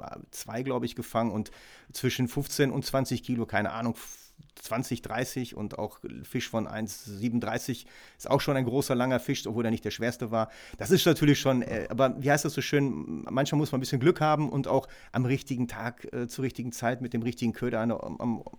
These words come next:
am richtigen Platz sein. Und auch ein bisschen mehr Zeit zum Angeln haben. Wenn jemand einmal in, in, im Monat angeln fährt, der wird natürlich die Chance deutlich geringer haben, so einen großen Fisch zu fangen, als wenn,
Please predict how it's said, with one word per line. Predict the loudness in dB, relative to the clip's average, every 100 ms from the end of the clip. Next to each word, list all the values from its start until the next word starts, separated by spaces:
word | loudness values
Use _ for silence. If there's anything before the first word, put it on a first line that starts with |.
| -8
am | -4
richtigen | -4 -2 -2
Platz | 2 2 2
sein. | -2 -2 -8 -20 -20 -20 -18 -4
Und | 2 2 2
auch | 0
ein | 2
bisschen | 2 4 6
mehr | 6 2
Zeit | 4 2 2
zum | -2
Angeln | -2 -2 0
haben. | 0 0 2
Wenn | 4
jemand | 6 6 4 -2 -18 -4
einmal | 2 6 4
in, | 2 -4
in, | -4 -4 -4
im | -4 0
Monat | 2 4 2 2
angeln | 0 0
fährt, | 0 -2 -2 -2
der | 0
wird | 0 -2
natürlich | -4 0 -2 -2
die | -8
Chance | -4 -2 -2 -4 -12
deutlich | -8 -2 -2 -2 -6 -2
geringer | 0 2 2 2
haben, | 0 -2 -2
so |
einen | -2 -2
großen | -4 -6 -6
Fisch | -8
zu | -6
fangen, | -4 -2
als | -2 -2
wenn, | -2